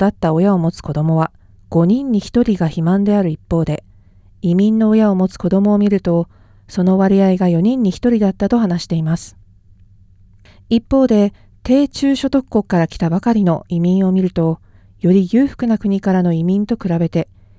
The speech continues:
肥満度はやや低く、健康状態も良いそうです。しかしながら、次の世代である彼らの子どもたちを比べてみると、その結果が逆転することが分かりました。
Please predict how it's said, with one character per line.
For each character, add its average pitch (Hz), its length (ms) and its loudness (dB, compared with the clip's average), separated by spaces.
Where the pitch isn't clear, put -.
肥 190 200 -4
満 247 240 2
度 196 100 0
は 170 100 2
や 185 120 0
や 185 100 0
低 - 220 -8
く、 170 320 -4
健 220 280 -2
康 240 220 0
状 233 220 0
態 190 240 -2
も 214 120 0
良 190 140 0
い 202 60 -4
そ 170 160 -6
う 156 40 -4
で 156 120 -4
す。 - 180 -18
し - 140 -14
か 247 100 -2
し 247 140 -4
な 247 100 0
が 214 100 2
ら、 190 200 2
次 202 280 -8
の 302 120 -2
世 233 180 0
代 208 180 2
で 170 140 2
あ 180 80 4
る 160 160 -2
彼 277 240 2
ら 254 120 2
の 180 120 2
子 175 160 -2
ど 233 100 2
も 302 100 0
た 254 140 0
ち 190 140 -2
を 165 120 0
比 - 60 -8
べ 180 120 0
て 180 100 0
み 180 100 2
る 170 120 0
と、 165 260 -4
そ 175 140 -2
の 208 120 2
結 - 220 -4
果 214 80 -6
が 196 140 0
逆 156 220 -6
転 269 200 -4
す 285 140 -8
る 285 80 -2
こ 285 100 -4
と 285 80 -2
が 220 80 0
分 175 120 0
か 175 100 -6
り 170 100 -2
ま 170 80 -2
し - 100 -10
た。 165 160 -4